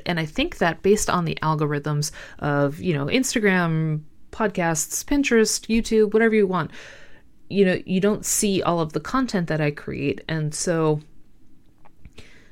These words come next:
for me to keep promoting different things all the time, it just, it, it, it was too overwhelming for myself and for my followers. And so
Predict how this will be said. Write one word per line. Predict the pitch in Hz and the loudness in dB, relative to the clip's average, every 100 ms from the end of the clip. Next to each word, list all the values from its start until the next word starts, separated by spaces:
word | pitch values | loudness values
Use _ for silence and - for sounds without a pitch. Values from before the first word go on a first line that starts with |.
| - - _ - | -20 -20 _ -20
for | - - 180 | -10 -4 0
me | 165 180 185 185 185 | 2 4 4 2 -2
to | - - 185 170 156 147 143 | -6 -4 0 2 2 2 -2
keep | - 180 156 | -6 -8 -6
promoting | - 170 165 151 151 | -6 -2 0 2 2
different | 151 196 202 180 | 2 0 0 -2
things | 190 175 156 | -2 0 -2
all | 160 | 0
the | 165 | 0
time, | 147 - 208 180 - | 0 -2 -2 -2 -2
it | 175 | -2
just, | 165 156 - - | -2 -4 -8 -6
it, | - - - | -4 -4 -6
it, | - 170 - - - - - - - - - | -6 -6 -10 -20 -20 -20 -20 -20 -18 -20 -2
it | 196 | 2
was | 190 185 - | 4 4 2
too | - 240 208 | 2 4 4
overwhelming | 180 165 160 165 151 | 2 2 2 2 -2
for | 147 | -2
myself | 175 196 339 403 294 | -2 2 6 6 6
and | - 190 160 | -2 -2 -4
for | - 208 180 - | -4 -4 -4 -2
my | 170 | -4
followers. | 156 339 247 156 147 147 | 4 6 6 4 2 0
And | - 165 | -2 -2
so | 180 156 151 | 0 0 0